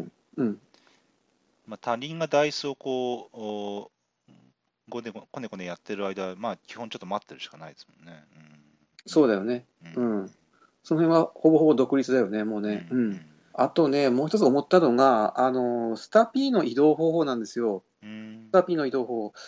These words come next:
Speaker 2: うん。
Speaker 1: で、例えばその四人プレイで、例えば一番、二番、三番、四番っていう風に、まあ、一通りやると。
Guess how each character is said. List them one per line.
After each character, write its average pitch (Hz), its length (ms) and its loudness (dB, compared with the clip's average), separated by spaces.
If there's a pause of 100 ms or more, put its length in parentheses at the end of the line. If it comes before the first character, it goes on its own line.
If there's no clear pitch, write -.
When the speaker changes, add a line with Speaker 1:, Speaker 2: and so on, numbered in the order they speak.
(140)
Speaker 2:
う - 20 -16
ん。 95 40 -12
Speaker 1:
で、 180 120 0
例 220 120 0
え 214 40 -2
ば 175 60 -2
そ 160 120 -4
の 135 40 0
四 143 160 0
人 196 160 0
プ 202 80 -6
レ 190 140 0
イ 151 40 -2
で、 147 260 2
例 151 180 -4
え - 20 2
ば 131 240 0
一 156 200 -8
番、 139 180 0
二 147 100 -4
番、 131 200 0
三 139 200 -4
番、 120 220 -4
四 180 240 0
番 139 180 2
っ - 40 -16
て 120 100 -8
い 113 40 -4
う - 40 -6
風 123 100 -6
に、 107 140 -14
ま 120 120 -8
あ、 - 60 -14
一 - 140 -2
通 151 160 4
り 123 100 -2
や 135 100 4
る 127 80 -2
と。 98 220 -6